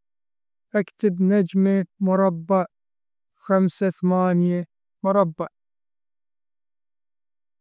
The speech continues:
راح يدخلني لهنا. هسه أربط كيبل. بعد ما ربطت الكيبل،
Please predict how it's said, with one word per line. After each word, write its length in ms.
راح 100
يدخلني 640
لهنا. 720
هسه 380
أربط 280
كيبل. 420
بعد 240
ما 160
ربطت 320
الكيبل، 580